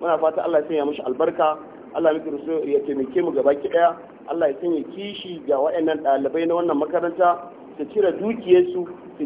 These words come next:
cije su bayar domin isar da wannan da'awa. Kuma dukkanin kuma na fatan alkhairi, mun san Allah bai yi mu ɗaya ba. Wani yana da shi da yawa, wani ba ya da shi da yawa. Kuma mafi yawan duk ɗalibai ne na ilimi,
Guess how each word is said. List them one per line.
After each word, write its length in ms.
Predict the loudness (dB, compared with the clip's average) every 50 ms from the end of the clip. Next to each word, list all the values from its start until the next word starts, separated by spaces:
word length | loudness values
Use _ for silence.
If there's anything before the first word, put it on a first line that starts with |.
| -8 -8
cije 340 | -8 -8 2 4 4 4 4
su 80 | 2 0
bayar 400 | 2 4 4 6 6 6 6 4 0 -6 -14 -18 -20 -20 -20 -18 -8 -6
domin 340 | -4 -2 2 2 2 0 0
isar 180 | 0 2 2
da 100 | 4 6 4
wannan 240 | 6 4 4 2 0
da'awa. 300 | 0 0 0 0 -2 -4 -8 -16 -20 -20 -16 -8
Kuma 140 | -2 0 0
dukkanin 440 | 0 0 0 2 2 2 2 2 -2
kuma 180 | -2 -4 -2
na 140 | -2 -2 -4
fatan 300 | 0 0 -2 0 0 -4
alkhairi, 340 | -4 -4 -4 -2 -2 -2 -2
mun 160 | -2 -4 -4
san 120 | -4 -4 -2
Allah 180 | 2 2 2 2
bai 100 | 2 -2
yi 60 | -2
mu 120 | -2 -4 -4
ɗaya 180 | -2 -2 -2
ba. 140 | -2 -6 -8 -10 -18 -20 -20 -20 -20 -20 -20 -10 -6
Wani 200 | -2 0 2 2
yana 180 | 2 2 -2
da 120 | -2 -4 -4
shi 120 | -6 -4
da 80 | 0 2
yawa, 320 | 4 4 4 4 2 0 -4 -12 -18 -20 -20 -18 -8
wani 160 | -4 -2 0 2
ba 160 | 4 4 4
ya 60 | 4 2
da 80 | 0 -4
shi 140 | -8 -10 -6
da 80 | -2 -2
yawa. 200 | -2 -2 -2 -6 -10
Kuma 160 | -10 -8 -6
mafi 140 | -6 -4 0 0
yawan 160 | 0 0 0
duk 140 | -4 -2 2
ɗalibai 360 | 2 2 2 2 2 2 2
ne 100 | 2 2
na 80 | 2
ilimi, 340 | 0 0 -2 -4 -4 -4 -8